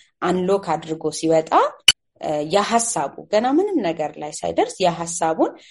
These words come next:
የሚያራምድበት ፋይናንስ ያስፈልጋል። ያ ፋይናንስ ደግሞ፣ እ፣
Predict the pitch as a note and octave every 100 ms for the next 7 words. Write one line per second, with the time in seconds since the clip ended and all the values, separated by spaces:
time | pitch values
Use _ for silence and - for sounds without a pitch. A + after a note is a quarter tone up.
0 | _ - G#3 G#3 F3+ D#3 D3 D3+ D#3 -
1 | G4 A#4+ - A#3 F3+ D#3+ D3 - - -
2 | - - - - - _ _ F#3+ G3 F#3
3 | E3+ E3+ E3 F3+ F#3 B3+ F4+ C5 - -